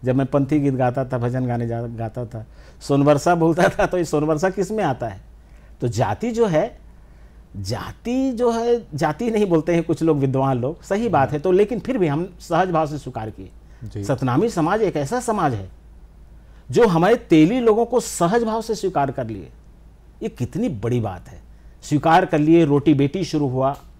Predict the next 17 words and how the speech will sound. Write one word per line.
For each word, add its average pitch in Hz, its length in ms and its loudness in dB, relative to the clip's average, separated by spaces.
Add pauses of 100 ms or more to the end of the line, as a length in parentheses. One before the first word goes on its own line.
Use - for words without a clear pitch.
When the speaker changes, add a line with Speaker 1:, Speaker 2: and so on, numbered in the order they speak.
(340)
Speaker 1:
आज 127 200 0
हम 147 80 0
सतनामी 135 440 -4
कहला 151 340 -4
रहे 117 120 -10
हैं। 101 120 -12 (400)
ये 220 60 -4
कितना, 220 600 -4 (380)
यानी 180 260 0 (400)
इतना 208 400 4
महान 185 680 2
ये 196 140 2 (140)
पंथ 220 260 0
धर्म 185 260 -2
है 147 140 -4
सतनाम 123 400 -6
पंथ, 110 180 -12